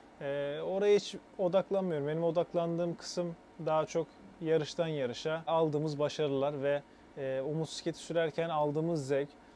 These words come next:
Çünkü ne zaman motosikleti sürerken eğlenirsen, zevk alabilirsen, e, gerçekten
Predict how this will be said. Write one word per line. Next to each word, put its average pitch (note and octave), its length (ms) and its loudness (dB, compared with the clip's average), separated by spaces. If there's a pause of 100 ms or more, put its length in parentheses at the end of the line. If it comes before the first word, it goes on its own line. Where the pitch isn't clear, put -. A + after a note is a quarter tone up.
(140)
Çünkü F3+ 400 -2
ne F#3 80 0
zaman F3 300 2
motosikleti E3 440 -4
sürerken E3 540 0
eğlenirsen, D#3+ 720 0
zevk D3+ 300 2
alabilirsen, D#3+ 600 0 (380)
e, C#3+ 100 -2
gerçekten E3 600 0